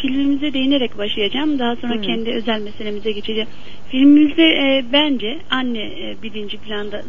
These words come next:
Speaker 1: suçlu hatalı görüyorum. E, Anadolu'da da aynı şekilde anneler "Sütümü ha-, helal etmem, hakkımı helal etmem." diyerek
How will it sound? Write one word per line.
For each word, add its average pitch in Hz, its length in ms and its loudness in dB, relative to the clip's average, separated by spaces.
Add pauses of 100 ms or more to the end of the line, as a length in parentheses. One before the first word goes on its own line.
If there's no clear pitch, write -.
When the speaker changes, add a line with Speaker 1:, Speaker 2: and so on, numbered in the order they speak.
Speaker 1:
suçlu 214 300 -4
hatalı 208 440 -2
görüyorum. 202 380 -2 (480)
E, 233 320 2 (400)
Anadolu'da 302 600 4
da 262 80 4
aynı 285 320 0
şekilde 220 500 -4
anneler 254 560 0
"Sütümü 247 300 -4
ha-, 247 300 -4
helal 233 360 2
etmem, 254 460 -2 (360)
hakkımı 254 380 0
helal 240 340 4
etmem." 240 420 -2 (200)
diyerek 214 280 -2